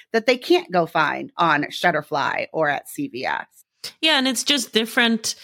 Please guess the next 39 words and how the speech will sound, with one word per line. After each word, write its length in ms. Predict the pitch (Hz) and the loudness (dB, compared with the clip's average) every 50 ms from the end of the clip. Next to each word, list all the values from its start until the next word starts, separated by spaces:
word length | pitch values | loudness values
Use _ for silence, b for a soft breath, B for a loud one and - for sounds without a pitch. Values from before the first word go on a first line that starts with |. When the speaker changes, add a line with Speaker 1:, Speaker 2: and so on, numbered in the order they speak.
| B B B B B | B B B B B
Speaker 2:
Uh, 160 | - 196 190 - | 0 0 0 2
it's, 240 | - 233 233 - - - _ _ | 0 -2 -2 -2 -6 -8 _ _
it's 220 | 277 330 330 - | -2 -2 0 2
much 240 | 269 285 320 285 - - | 2 2 2 0 -2 -2
easier 420 | - 226 254 269 247 254 233 226 | 0 0 0 0 0 2 0 0
to 160 | 220 - 220 | 0 -2 -6
communicate 580 | - - 214 202 214 226 233 220 - 202 196 175 | -2 0 2 4 4 4 2 2 0 0 0 0
the 80 | 190 | -2
value 360 | 180 175 185 185 202 214 226 208 | 0 2 2 2 2 2 0 -2
of 120 | 190 180 | -2 -2
this 140 | 185 185 - | -2 -4 -4
product 640 | - _ 190 196 196 185 185 180 180 - - - _ | -2 _ 0 0 2 2 0 -2 -2 -6 -16 -2 _
than 360 | 196 185 185 175 180 180 175 B B B B - | 2 2 4 2 2 0 0 B B B B -2
just 240 | 202 202 - - | 0 0 0 0
comparing 520 | - 214 196 185 208 196 196 208 214 208 196 | 0 0 0 2 2 2 4 4 2 2 2
maybe, 280 | 190 190 202 190 208 | 2 0 2 2 0
like, 180 | 190 185 175 - | 0 0 -2 -2
a 80 | 180 170 | -2 -2
semi-gloss 640 | - - 196 190 190 190 165 185 180 180 180 - | -2 0 0 2 2 2 2 2 2 2 2 -2
print, 480 | - - - 190 180 165 165 165 - - | -4 0 0 2 2 2 0 -2 -4 -2
you 100 | 175 190 | 0 2
know, 140 | 190 190 190 | 2 4 4
like, 180 | 185 185 180 | 2 2 2
you, 140 | 190 202 196 | 2 0 0
you 260 | 190 - - 202 202 | 0 0 2 2 2
really, 440 | 190 190 202 214 214 208 208 208 208 B B B B B B - | 4 2 2 2 0 -2 -2 -2 -4 B B B B B B -2
Speaker 1:
Mm-hmm. 560 | - 190 185 180 180 175 175 175 175 175 175 | 0 0 2 2 2 2 2 2 0 0 -2
Speaker 2:
uh, 20 | - | -2
like, 200 | - 190 185 180 | -2 -2 -2 0
showing 500 | - - - 214 202 202 202 196 196 196 | -2 0 0 0 2 2 2 2 0 2
them 180 | 180 190 185 185 | 2 2 2 2
something 400 | 180 - 202 190 190 208 202 196 | 2 2 2 2 2 2 0 2
that's 240 | 180 180 180 - - | 0 0 -2 -2 -2
more 180 | 190 180 175 | 0 0 2
luxurious, 800 | 170 180 180 175 208 233 311 302 294 294 277 262 247 240 240 - | 2 0 0 0 0 2 2 2 4 2 4 2 2 0 0 -2
more 120 | 214 185 | -2 0
unique, 640 | 180 175 175 185 226 254 254 247 240 226 233 - - | 0 2 2 2 2 2 2 0 -2 -2 -4 -6 -4
more 240 | 196 190 185 185 185 | 0 2 4 4 4
in 320 | 185 - 180 180 175 175 | 4 2 2 0 0 -2